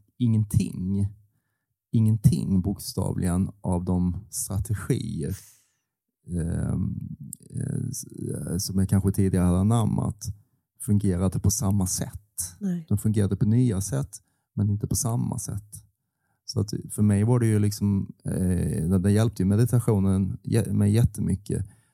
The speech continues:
Speaker 1: att jag vågade liksom riva ner alla mina förutfattade meningar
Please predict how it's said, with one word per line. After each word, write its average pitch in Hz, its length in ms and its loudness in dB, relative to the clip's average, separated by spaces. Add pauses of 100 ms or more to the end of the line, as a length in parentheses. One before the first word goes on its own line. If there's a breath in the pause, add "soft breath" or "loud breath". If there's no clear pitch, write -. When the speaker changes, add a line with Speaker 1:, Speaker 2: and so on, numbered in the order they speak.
(100)
Speaker 1:
att 98 220 -2
jag 92 240 0
vågade 95 600 0
liksom 87 560 -2
riva 101 300 2
ner 101 640 2 (920)
alla 95 260 2
mina 92 300 4
förutfattade 95 760 0
meningar 98 500 2